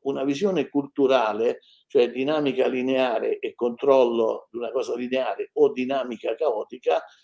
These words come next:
ti porta a pensare alle leggi in un modo o nell'altro. In Italia è chiaro che non me ne vogliano gli amici avvocati, ma ci abbiamo troppi avvocati.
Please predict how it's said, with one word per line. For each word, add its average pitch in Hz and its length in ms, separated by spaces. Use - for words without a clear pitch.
ti 196 140
porta 147 340
a 175 100
pensare 131 540
alle 139 180
leggi 123 600
in 139 160
un 156 120
modo 120 340
o 120 40
nell'altro. - 720
In 151 140
Italia 147 460
è - 180
chiaro 139 420
che 117 180
non 123 200
me 131 100
ne 127 80
vogliano 123 480
gli 117 100
amici 127 320
avvocati, 123 540
ma 113 100
ci - 120
abbiamo 131 320
troppi 131 320
avvocati. 110 600